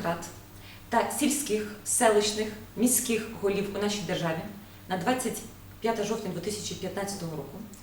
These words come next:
українська сторона виступила з ініціативою запросити міжнародні організації для здійснення спостереження за згаданими виборами.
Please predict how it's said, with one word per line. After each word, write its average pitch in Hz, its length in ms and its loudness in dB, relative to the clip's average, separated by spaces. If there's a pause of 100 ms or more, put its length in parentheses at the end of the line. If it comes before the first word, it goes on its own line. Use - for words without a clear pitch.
(280)
українська - 400 0
сторона 208 480 2 (400)
виступила 254 500 4
з 220 60 2
ініціативою 220 640 2 (100)
запросити 254 720 0
міжнародні 208 400 4
організації 190 680 2 (340)
для 202 200 6
здійснення 185 420 2
спостереження 240 760 2
за - 100 0
згаданими 185 460 0 (240)
виборами. 156 280 -4